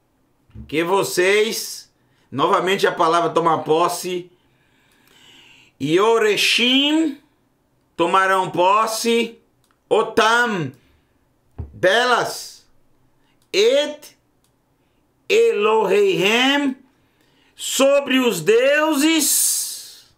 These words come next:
delas, os deuses Al-Reharim, os deuses Al-Reharim, sobre as montanhas. Sempre foi prática das religiões colocar os deuses nos lugares mais altos.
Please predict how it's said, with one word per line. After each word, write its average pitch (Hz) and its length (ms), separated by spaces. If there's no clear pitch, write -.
delas, 180 560
os 226 220
deuses 269 880
Al-Reharim, 262 2000
os 214 180
deuses 254 640
Al-Reharim, 208 800
sobre 269 320
as 247 80
montanhas. 277 920
Sempre 247 420
foi 190 260
prática 185 640
das 175 180
religiões 165 1080
colocar 190 600
os 170 160
deuses 190 440
nos 196 240
lugares 180 520
mais 185 280
altos. - 840